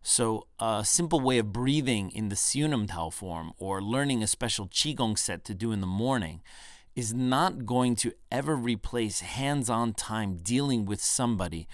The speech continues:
trying to grab you, punch you, kick you, throw you, whatever. And this is something that a lot of modern martial artists understand by default, whether they do kickboxing or Brazilian Jiu-Jitsu.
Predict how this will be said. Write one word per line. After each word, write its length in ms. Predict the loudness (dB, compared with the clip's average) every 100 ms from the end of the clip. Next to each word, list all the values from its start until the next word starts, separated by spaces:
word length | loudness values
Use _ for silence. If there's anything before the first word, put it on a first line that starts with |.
| -16 -20 -20 -12
trying 280 | -4 0 2
to 120 | 2
grab 480 | 0 0 2 2 0
you, 120 | -2
punch 380 | -2 -2 0 0
you, 100 | -2
kick 340 | -4 -8 -4
you, 120 | -4 -4
throw 340 | -4 -2 0
you, 160 | 0 -2
whatever. 640 | -6 -6 -4 -4 -6 -10 -18 -20 -20 -8 -4
And 180 | 0
this 160 | 2 4
is 120 | 4
something 320 | 2 0 -2
that 120 | -2 -2
a 60 |
lot 160 | -2 0
of 80 | 4
modern 340 | 6 6 4
martial 380 | 0 -2 -6 -6
artists 480 | -6 -4 -4 -4 -6
understand 480 | -4 -2 -2 -2 -4
by 100 | -4
default, 560 | -2 -2 -2 -4 -8 -6
whether 240 | -6 -4
they 140 | -6
do 120 | -6 -6
kickboxing 720 | -8 -6 0 0 0 -4 -4
or 60 |
Brazilian 420 | -6 -6 -4 -4
Jiu-Jitsu. 560 | -4 -2 -2 0 -4